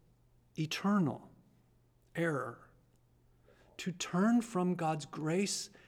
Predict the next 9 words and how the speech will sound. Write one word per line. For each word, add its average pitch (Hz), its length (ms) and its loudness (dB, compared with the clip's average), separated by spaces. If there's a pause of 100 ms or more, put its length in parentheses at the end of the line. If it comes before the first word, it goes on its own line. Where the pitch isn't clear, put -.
(140)
held 202 500 2
out 180 320 0
and 151 260 -2
offered 190 600 -2 (500)
through 175 580 4 (360)
Jesus 175 680 -2 (320)
Christ. - 640 -8 (2500)
God 208 240 12
has 185 260 8